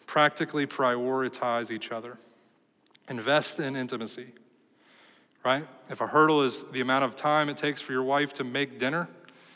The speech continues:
invest in a HelloFresh delivery a couple times a week on the days you know you're going to have sex to lighten the load, right? If it's cleaning, if it's cleaning,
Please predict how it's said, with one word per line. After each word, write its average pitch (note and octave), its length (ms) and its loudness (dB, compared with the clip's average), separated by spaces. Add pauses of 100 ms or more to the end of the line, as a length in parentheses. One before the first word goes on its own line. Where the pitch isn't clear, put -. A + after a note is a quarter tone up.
(340)
invest C3+ 380 2
in C#3 60 0
a B2+ 80 0
HelloFresh C#3+ 640 0
delivery A2+ 400 -4
a - 20 -6
couple A#2+ 240 -6
times A#2+ 240 -4
a A2+ 60 -6
week A2+ 300 -6 (220)
on B2 120 -6
the A#2 80 -8
days A#2+ 360 0
you A#2+ 200 -8
know A#2 160 -4
you're A2+ 180 -4
going A2+ 280 -8
to G#2+ 60 -6
have A2 160 -6
sex - 500 -14 (680)
to - 60 -14
lighten A2 280 -2
the A2 60 -6
load, G#2+ 240 -8 (640)
right? C3 160 -6 (580)
If - 60 -12
it's - 100 -12
cleaning, D#3 420 0 (1600)
if - 60 -20
it's - 100 -14
cleaning, D#3+ 420 -2